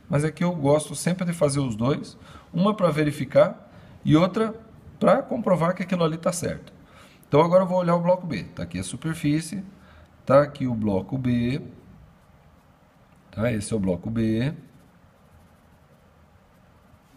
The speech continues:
Tá? Sobre o bloco B tem uma força empurrando o bloco B pra lá, que é a força que A faz em B,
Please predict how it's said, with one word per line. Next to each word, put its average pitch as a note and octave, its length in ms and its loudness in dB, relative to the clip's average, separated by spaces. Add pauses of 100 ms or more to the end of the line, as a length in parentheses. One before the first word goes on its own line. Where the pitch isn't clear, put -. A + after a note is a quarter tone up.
(160)
Tá? A#2+ 200 0 (640)
Sobre F#3 460 2
o G3+ 100 4
bloco F3 360 2
B D3 240 2
tem C3 180 0
uma C#3 260 2
força C#3 560 0
empurrando A#2+ 420 -2
o A#2 40 -2
bloco A2+ 320 2
B G#2 160 -4
pra C3 220 4
lá, C3 300 4
que - 220 -6
é A#2 40 4
a A#2 100 4
força A#2 500 -4
que A#2 360 2
A D3+ 380 4 (400)
faz F#2 360 -2
em C3+ 160 0
B, C3 380 0